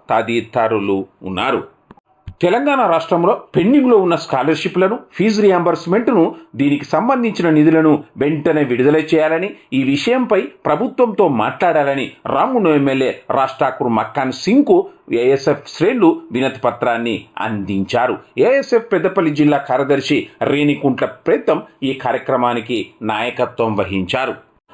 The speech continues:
సింగరేణిలో టీబీజీ కేసును బలోపేతం చేయడానికి తగు కార్యాచరణ చేపడుతామన్నామని, ఇందుకు గాను ఎనభై ఒక్క మందితో సెంట్రల్ కమిటీకి కొత్త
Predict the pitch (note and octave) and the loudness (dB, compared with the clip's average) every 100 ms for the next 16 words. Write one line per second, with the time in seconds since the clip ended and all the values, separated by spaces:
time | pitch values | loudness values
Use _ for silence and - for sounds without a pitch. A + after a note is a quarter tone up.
0 | - - E3+ A#3+ C4 C4 A#3+ A3 - F3 | -14 -2 4 6 6 6 6 6 4 4
1 | F#3+ F#3+ G3 D3 E3+ E3 D#3 A#2+ - - | 4 4 4 6 4 6 4 4 2 -4
2 | A2+ C#3 C4 A3+ G#3+ F3+ D3 D3 C3 C3 | 2 4 4 4 4 6 4 4 6 6
3 | B2 C3 G#2 - - D3+ B2+ C#3+ B2 B2 | 4 4 2 0 -2 0 2 2 2 4
4 | C#3 C#3+ C3+ C#3+ - A#2+ G2+ C#3 - C#3 | 4 4 6 4 4 2 4 2 4 4
5 | C3 C3 B2+ B2+ B2+ B2 - - C3+ D3 | 4 4 4 4 4 0 -2 2 6 6
6 | D3+ D3+ G#3+ E3+ F3 - C3+ A3 C4+ C4 | 6 4 6 4 0 0 4 6 6 4
7 | G#3+ F3 D#3 D3+ C#3 - - F#3 G#3 A3+ | 4 4 4 4 2 0 -2 2 2 2
8 | A3 - D3 C#3 C3+ A#2 D3 - - - | 0 2 2 4 2 4 4 2 0 0
9 | D3 - | 0 2